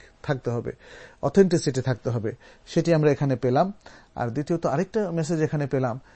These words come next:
যে ইহুদি এবং আহলে কিতাব তারা যখন তাদের সাথে মিল দেখে তখন খুব খুশি হয়, বেমিল দেখলে তারা খুব বেজার হয়। ইসলামের,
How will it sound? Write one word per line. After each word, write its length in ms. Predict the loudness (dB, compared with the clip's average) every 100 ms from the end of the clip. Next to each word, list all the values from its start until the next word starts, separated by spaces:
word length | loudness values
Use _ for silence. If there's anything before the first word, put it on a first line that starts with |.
| -20 _
যে 140 | -4 0
ইহুদি 380 | 2 2 4 2
এবং 260 | 2 0
আহলে 240 | 2 2 2
কিতাব 380 | -2 -2 -4 -6 -18 -20 -20 -8 0
তারা 220 | 2 4
যখন 300 | 2 0 0
তাদের 220 | 2 2
সাথে 260 | 0 2 4
মিল 260 | 6 6
দেখে 240 | 6 4 4
তখন 240 | 2 2
খুব 180 | 2 2
খুশি 280 | 4 2 2
হয়, 140 | 0 4
বেমিল 300 | 6 6 4
দেখলে 240 | 4 2
তারা 180 | 2 0
খুব 140 | 0
বেজার 300 | 0 0 -2
হয়। 180 | -6 -14 -20 _ -20 -20 -8
ইসলামের, 540 | -6 2 4 6 6